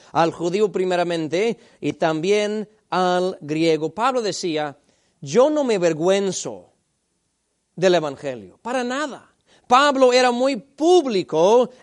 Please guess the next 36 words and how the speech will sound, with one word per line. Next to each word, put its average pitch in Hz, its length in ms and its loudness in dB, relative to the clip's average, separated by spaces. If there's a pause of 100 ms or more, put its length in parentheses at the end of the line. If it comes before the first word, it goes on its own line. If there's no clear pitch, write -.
en 214 240 0
su 214 400 0
testimonio. 208 760 -2
¿Sabe 247 300 -2
por 220 180 -6
qué? 247 300 -4 (160)
Porque 208 380 -2
lo 202 180 0
creía 254 640 -2 (120)
de 202 260 0
todo 226 520 2
corazón. 190 560 -2
¿Sabe 262 220 -2
por 233 200 -8
qué? 240 300 -2 (160)
Porque 208 400 -2
Pablo, 233 540 4
igual 220 320 0
que 269 100 -4
Pedro, 170 400 -4 (240)
era 208 240 2
lleno 202 600 2
del 190 320 0
Espíritu 185 500 -6
Santo. 175 560 -4
Y 196 140 -6
una 302 160 -2
manifestación 240 1160 -2
de 262 100 2
esa 262 180 -2
llenura 214 560 -4 (180)
es 202 240 -2
que 220 160 0
tú 254 240 -4
eres 254 220 0
público 202 1120 0